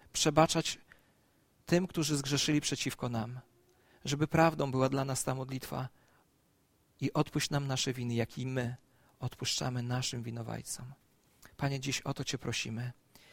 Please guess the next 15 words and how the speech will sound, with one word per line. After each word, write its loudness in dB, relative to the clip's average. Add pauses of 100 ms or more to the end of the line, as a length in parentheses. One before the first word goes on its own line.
(140)
Miejmy 4
pochylone 0
głowy. -4 (720)
Może 0
dzisiaj 4
to 2
słowo 6
jest 6
szczególnie 0
dla 4
Ciebie -2 (1040)
i -4
chcesz 2
osobistej 0
modlitwy. -6